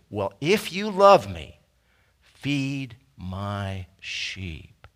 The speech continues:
The older brother shut out the concern of his father while pretending to serve his father. So we need to find out what burdens the father, and that should be what burdens us.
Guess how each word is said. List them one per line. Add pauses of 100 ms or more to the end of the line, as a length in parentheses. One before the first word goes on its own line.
(960)
The
older
brother
shut
out
the
concern
of
his
father
while
pretending
to
serve (420)
his
father. (600)
So
we
need
to
find
out
what
burdens
the
father, (560)
and
that
should
be
what
burdens
us.